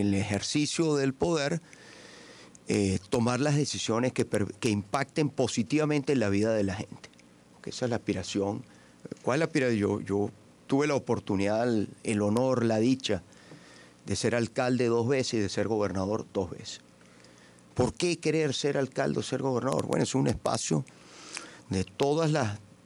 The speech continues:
rodeado de un buen equipo, todas las ideas que tú tengas, si tienes la vocación de servir a los demás, desde u-, desde un espacio político,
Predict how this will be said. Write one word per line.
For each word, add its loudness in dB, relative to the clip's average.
rodeado 2
de 2
un 0
buen 0
equipo, 0
todas 0
las 2
ideas 2
que -2
tú 0
tengas, 2
si -4
tienes 0
la 2
vocación 0
de 0
servir 0
a 0
los 2
demás, 0
desde -4
u-, -2
desde -12
un -6
espacio -2
político, 2